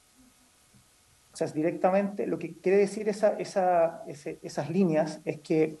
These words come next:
eh, la, las, eh, lo, las, los do-, las dos figuras de, de compra, tanto los contratos, eh,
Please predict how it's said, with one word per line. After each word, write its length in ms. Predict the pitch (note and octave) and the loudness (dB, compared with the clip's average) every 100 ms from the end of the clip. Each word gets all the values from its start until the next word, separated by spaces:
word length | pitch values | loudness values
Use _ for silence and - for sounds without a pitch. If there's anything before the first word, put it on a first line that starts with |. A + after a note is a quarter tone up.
| - | 0
eh, 300 | D3+ D3+ D3+ - _ - | 0 0 -8 -18 _ 4
la, 680 | D#3+ D#3+ D#3 D3+ D3+ D3+ - _ D#3+ C#3+ - | 8 10 10 6 4 -4 -14 _ -12 -10 -8
las, 560 | - D3 D3+ D3 - - - | 0 6 6 4 -4 -8 -2
eh, 340 | C#3 C3+ C3 B2+ A#2+ C3+ - - _ _ _ _ _ - | 2 4 2 0 -6 -10 -14 -20 _ _ _ _ _ -4
lo, 240 | D#3 D3 D3 | 0 0 -2
las, 220 | C#3 E3 | -4 2
los 160 | D#3+ | 4
do-, 120 | D#3+ G3 | 6 6
las 140 | C#3+ | 6
dos 140 | G#3 | 6
figuras 400 | G#3 F#3 G#3 G3 | 4 4 6 6
de, 100 | F#3 | 4
de 240 | F3+ - D#3 | 0 -2 2
compra, 340 | F#3 F3+ D3 | 2 4 4
tanto 360 | D3+ D3 D#3+ D3+ | 4 4 4 4
los 120 | C#3+ | 2
contratos, 580 | D3+ - E3 F3 - - | -4 0 2 0 -2 -6
eh, 340 | E3 D3 D3 | -2 2 2